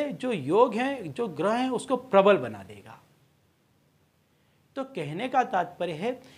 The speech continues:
कि आपको एकाएक धन की भी प्राप्ति होगी, साथ ही साथ आप अपनी विवेक बुद्धि से इस पैसे को कहीं गलत जगह पर भी नहीं लगाएंगे, व्यर्थ खर्च नहीं करेंगे, और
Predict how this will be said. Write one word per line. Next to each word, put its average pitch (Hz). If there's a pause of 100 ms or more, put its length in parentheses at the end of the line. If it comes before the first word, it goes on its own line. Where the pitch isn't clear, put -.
(160)
कि 269
आपको 196
एकाएक 208
धन 127
की 196
भी 233
प्राप्ति 196
होगी, 208 (840)
साथ 226
ही 277
साथ 240 (200)
आप 226
अपनी 226
विवेक 165
बुद्धि 160
से 214
इस 220
पैसे 185
को 226
कहीं 214 (100)
गलत 180
जगह 127
पर 226
भी 220
नहीं 208
लगाएंगे, 208 (300)
व्यर्थ 202
खर्च 202
नहीं 214
करेंगे, 214 (540)
और 294